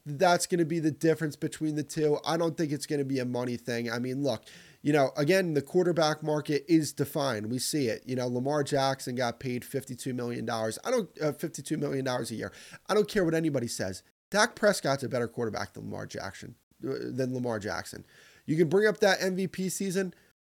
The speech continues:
Other than the fact that Lamar Jackson won an M V P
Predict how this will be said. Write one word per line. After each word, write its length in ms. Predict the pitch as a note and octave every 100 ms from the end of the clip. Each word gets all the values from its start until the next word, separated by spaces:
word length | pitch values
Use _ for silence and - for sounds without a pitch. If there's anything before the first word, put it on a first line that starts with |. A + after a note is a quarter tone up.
| -
Other 200 | E3+ G#3+
than 160 | A3 G#3+
the 80 | G#3
fact 320 | G#3+ G3 F#3+
that 120 | F#3
Lamar 300 | F3 E3+ F3
Jackson 520 | E3 E3+ E3+ - D3
won 180 | C#3+ D#3+
an 80 | E3+
M 140 | E3+
V 120 | E3+
P 340 | D#3+ F3 F3+